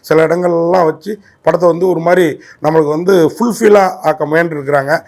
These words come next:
பி ஜி எம்மும் அந்த பழைய பாடல்களும் நம்மளை ரொம்பவே கவருது. அதே மாதிரி இந்த படத்தோட ஒளிப்பதிவாளர் அருள் செல்வன், அவருடைய ஒளிப்பதிவும் பெருசா குறை சொல்ல முடியாது. இந்த கிராமத்து எபிசோடெல்லாம்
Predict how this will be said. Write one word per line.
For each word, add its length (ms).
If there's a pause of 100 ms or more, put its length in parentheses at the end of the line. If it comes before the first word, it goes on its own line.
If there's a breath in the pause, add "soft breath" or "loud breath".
(220 loud breath)
பி 180
ஜி 140
எம்மும் 240
அந்த 100
பழைய 320
பாடல்களும் 420
நம்மளை 220 (280 loud breath)
ரொம்பவே 360
கவருது. 480 (320 loud breath)
அதே 180
மாதிரி 260
இந்த 120
படத்தோட 440 (320 soft breath)
ஒளிப்பதிவாளர் 760 (180)
அருள் 280
செல்வன், 340
அவருடைய 400
ஒளிப்பதிவும் 540
பெருசா 260
குறை 200
சொல்ல 160
முடியாது. 220 (180 loud breath)
இந்த 140
கிராமத்து 520
எபிசோடெல்லாம் 680